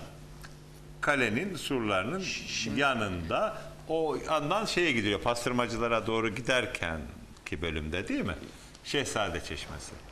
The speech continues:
Speaker 2: Şimdi orada tren hattı var veya,
Speaker 1: Hı hı hı.
Speaker 2: e, kal-, şey var, kaldırımlar var.
Speaker 1: Bir başka açıdan fotoğrafı daha vardı ama reklam arasında onu tespit edemedim. Evet değerli izleyenler, buradaki çeşmenin öyküsünü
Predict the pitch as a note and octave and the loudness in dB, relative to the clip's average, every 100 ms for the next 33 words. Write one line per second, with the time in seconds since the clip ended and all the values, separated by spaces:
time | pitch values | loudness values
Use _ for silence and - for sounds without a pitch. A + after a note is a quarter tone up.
0 | - - - D3+ C#3 C#3+ C#3+ - D3 C3+ | -20 -14 -8 -4 0 0 0 2 2 2
1 | A2 F2+ B2+ A#2 A#2 C3 A2 A2+ A2+ A2 | 0 0 -2 2 2 4 2 2 4 4
2 | C3 A#2 B2 - G1+ - - - A2 A2+ | 2 0 -2 0 0 -2 -2 2 4 4
3 | F#2+ A#2 F#2+ E2 D#2+ G2+ G#2 G2 F#2+ F2+ | 0 0 0 -2 -2 0 0 0 0 0
4 | E2+ E2+ - G2 F#2+ G#2+ C#3 D3+ D#3 E3+ | -2 -4 -8 -8 -8 -4 2 2 2 0
5 | D#3 - B2+ B2 A#2+ B2 A#2+ A#2+ A#2+ B2 | 0 0 -2 0 -2 -2 -2 -2 -2 -2
6 | C3+ G#2 G2+ - G3 F#2+ F#2+ G#2+ G#2+ A2+ | 0 0 0 -2 -2 -2 0 -2 -2 -4
7 | A2 A2 G#2+ A2 A#2 A2+ G#2 G2+ - A2+ | -2 -2 -4 -6 -4 -4 -4 -6 -6 -6
8 | - - C#3+ A2 F#2 F2 C#3 G3 - - | -6 -8 -4 -2 -4 -4 -6 -8 -12 -16
9 | - - A#3+ F#3+ - B2+ G#2+ G2 G2+ F#3 | -14 -2 0 0 2 2 2 0 -2 0
10 | C#3 F#2+ F#2+ G3 - - - - - - | 0 0 0 0 -2 -10 -14 -16 0 2
11 | G#3 - D#3 E3+ G3 F3 E3+ E3+ - E3+ | 2 2 2 2 4 4 4 2 0 0
12 | E3 | 0